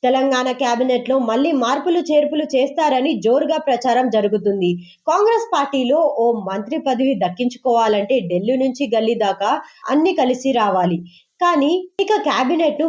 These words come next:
పునర్వ్యవస్థీకరణ చేయాలంటే ఓ పెద్ద యుద్ధమే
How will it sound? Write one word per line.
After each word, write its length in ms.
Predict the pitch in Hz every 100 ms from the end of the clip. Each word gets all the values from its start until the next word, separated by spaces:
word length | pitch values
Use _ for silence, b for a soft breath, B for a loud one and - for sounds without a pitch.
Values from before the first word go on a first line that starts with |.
| -
పునర్వ్యవస్థీకరణ 960 | 226 254 262 240 247 254 277 240 220 233 226
చేయాలంటే 580 | 196 208 226 202 185 233 320 B B 285
ఓ 60 | 330 254
పెద్ద 200 | 185 214 240
యుద్ధమే 360 | 226 220 233